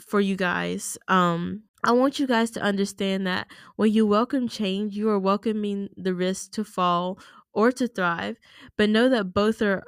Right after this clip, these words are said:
are part of your purpose, and the risk should never keep you from making an, an uncomfortable change, unless God has instructed you not to, of course. But, like, the whole basis of this is to know that even though you are experiencing these weird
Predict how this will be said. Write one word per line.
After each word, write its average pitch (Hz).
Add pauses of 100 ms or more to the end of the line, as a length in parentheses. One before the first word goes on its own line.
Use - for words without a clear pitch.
(160)
are 185
part 202
of 202
your 185
purpose, 180
and 180
the 175
risk 190
should -
never 190
keep 180
you 185 (300)
from 196
making 190
an, 180 (260)
an 180 (100)
uncomfortable 180
change, 185 (360)
unless 185
God 185
has 190
instructed 180
you 175
not 160
to, 180
of -
course. -
But, -
like, - (720)
the 202
whole 220
basis 196
of 180
this 175
is 175
to 185
know 165
that 107 (760)
even 233
though 202
you 208
are 190
experiencing 196
these 185
weird 185